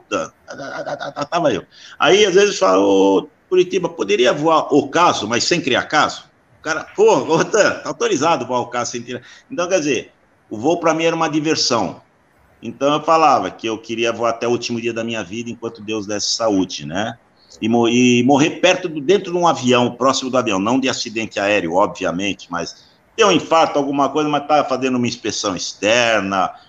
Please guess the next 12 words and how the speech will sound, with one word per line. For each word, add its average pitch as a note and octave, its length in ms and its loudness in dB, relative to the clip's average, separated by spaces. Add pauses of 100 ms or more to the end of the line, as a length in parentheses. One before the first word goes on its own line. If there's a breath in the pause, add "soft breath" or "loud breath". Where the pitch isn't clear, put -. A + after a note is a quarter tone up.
(140)
ou A#2+ 80 -4
tá C3+ 160 2
dentro B2+ 220 -4
de A#2+ 40 -8
uma A#2 160 -2
cabine, A#2 460 -4
ou A#2+ 60 -6
tá A#2+ 200 -4
próximo A#2 480 -4
no A2 80 -4
aeroporto. A#2+ 580 -4
Era, F2+ 220 -8